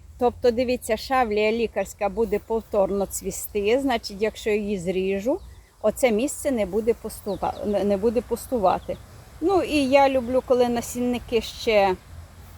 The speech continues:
е, цієї гвоздички. Далі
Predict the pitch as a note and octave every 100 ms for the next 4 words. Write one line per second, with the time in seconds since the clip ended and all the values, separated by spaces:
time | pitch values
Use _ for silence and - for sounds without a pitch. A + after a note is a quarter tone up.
0 | - G#3 G3+ G#3 - A#3 G#3+ G#3+ G#3+ G#3+
1 | G#3+ A3 G3 G3 F3 - - F#3 - -
2 | - - - - - - - - - -
3 | - - - - - - - F#3+ C4+ A#3+
4 | A3+